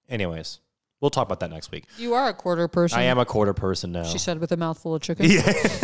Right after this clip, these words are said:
Speaker 1: <laughs> As she shovel more Popeyes into her face hole. Um,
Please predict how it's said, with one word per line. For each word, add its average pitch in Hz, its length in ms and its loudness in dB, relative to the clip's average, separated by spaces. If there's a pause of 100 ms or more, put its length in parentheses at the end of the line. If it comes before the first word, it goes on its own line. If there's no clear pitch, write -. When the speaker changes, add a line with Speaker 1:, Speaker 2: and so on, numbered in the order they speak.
(240)
Speaker 1:
<laughs> - 580 -4
As 120 120 -2
she 113 100 -2
shovel 101 300 0
more 92 160 0
Popeyes 87 440 -2
into 87 140 -8
her 87 120 -8
face 87 280 -8
hole. 90 300 -8 (420)
Um, 131 720 4